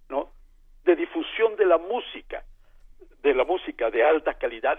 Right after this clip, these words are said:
y la música propia, nacional, venezolana y latinoamericana, ¿no? A través, efectivamente, de la formación de jóvenes en el ámbito musical.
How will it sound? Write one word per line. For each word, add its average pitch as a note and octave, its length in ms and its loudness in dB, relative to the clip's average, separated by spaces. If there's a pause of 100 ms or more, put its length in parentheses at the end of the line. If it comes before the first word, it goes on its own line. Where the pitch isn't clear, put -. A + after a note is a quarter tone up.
y F3+ 160 -6
la D3 180 0
música D#3+ 500 -6 (100)
propia, D#3 520 -2
nacional, B2 680 -4 (260)
venezolana C3 680 -2
y C#3+ 60 -6
latinoamericana, B2+ 1080 -4 (160)
¿no? C#3+ 220 -6 (560)
A - 100 -2
través, D3 460 0
efectivamente, F#3 560 -6
de A3 80 -4
la D3+ 100 -8
formación B2+ 480 -6
de C#3+ 80 0
jóvenes D3+ 440 -2 (440)
en - 140 -8
el A2+ 100 -4
ámbito A#2 260 -6
musical. F#2 420 -14